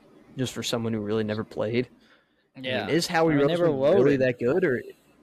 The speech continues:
Speaker 1: is he just drafting Georgia guys?
Speaker 2: <laughs> That's pretty good to me, it sounds like.
Speaker 1: I
Speaker 2: So.
Speaker 1: mean, it, it, it's not like a s-, an insane strategy. It's just, like,
Speaker 2: It's a
Speaker 1: basic
Speaker 2: strategy.
Speaker 1: knowledge.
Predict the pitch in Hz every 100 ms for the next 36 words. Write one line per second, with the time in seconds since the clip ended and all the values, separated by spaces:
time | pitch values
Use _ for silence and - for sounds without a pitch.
0 | _ - 120 120 123 117 120 131 123 143
1 | 196 - - - - - - - - _
2 | _ _ _ _ _ _ - _ 139 -
3 | - - - 190 226 - - - _ 180
4 | 190 190 190 190 226 180 160 151 - 185
5 | 202 175 143 143 - _ 120 135 135 127
6 | - _ 147 139 - 151 170 185 165 131
7 | 117 - 214 143 - 101 143 131 - 123
8 | 135 127 - 113 175 127 117 120 127 -
9 | 120 113 117 113 110 - - - - -
10 | _ - - _ _ _ _ _ _ -
11 | - - 202 139 196 277 262 156 175 -